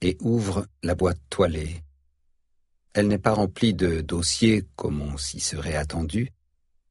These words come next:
mais de pochettes en plastique déformées par les objets plats et épais qu'elles contiennent. Avec soin, le professeur extrait un premier rectangle.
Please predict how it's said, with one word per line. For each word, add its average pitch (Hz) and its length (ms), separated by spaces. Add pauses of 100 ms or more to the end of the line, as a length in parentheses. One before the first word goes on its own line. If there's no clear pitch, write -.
(120)
mais 113 260
de 101 140
pochettes 120 540
en 95 80
plastique 101 600
déformées 98 580
par 85 280
les 82 260
objets 80 380
plats 87 460 (120)
et 73 200 (140)
épais 76 480 (100)
qu'elles 76 220
contiennent. 80 680 (1900)
Avec 92 240
soin, 143 400 (640)
le 92 120
professeur 101 720
extrait - 680
un 95 120
premier 104 380
rectangle. 80 760